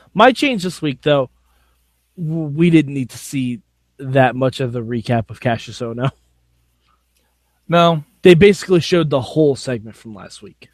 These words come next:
Speaker 2: I
Speaker 1: Again.
Speaker 2: guess they did. I think I zoned out.
Speaker 1: Yeah. I don't, but it was the same thing. Like,
Speaker 2: Mm-hmm.
Speaker 1: we, we didn't, I, I understand it's because we only had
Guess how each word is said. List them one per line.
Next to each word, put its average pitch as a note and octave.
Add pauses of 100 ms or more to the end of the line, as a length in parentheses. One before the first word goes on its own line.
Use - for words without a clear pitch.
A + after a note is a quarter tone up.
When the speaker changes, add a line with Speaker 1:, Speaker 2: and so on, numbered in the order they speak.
(160)
Speaker 2:
I C#3
Speaker 1:
Again. B2
Speaker 2:
guess D3+
they B2+
did. A2 (100)
I C3
think B2+
I G#2+
zoned G2+
out. G2 (480)
Speaker 1:
Yeah. F#2+ (240)
I D3
don't, E3+
but F#3
it G3+
was F3+
the D#3+
same E3
thing. D3 (160)
Like, C3+
Speaker 2:
Mm-hmm. A2+ (840)
Speaker 1:
we, E3
we F#3+
didn't, F#3+
I, E3+
I G3 (100)
understand F3+
it's D3
because D3 (160)
we C#3+
only C#3+
had C3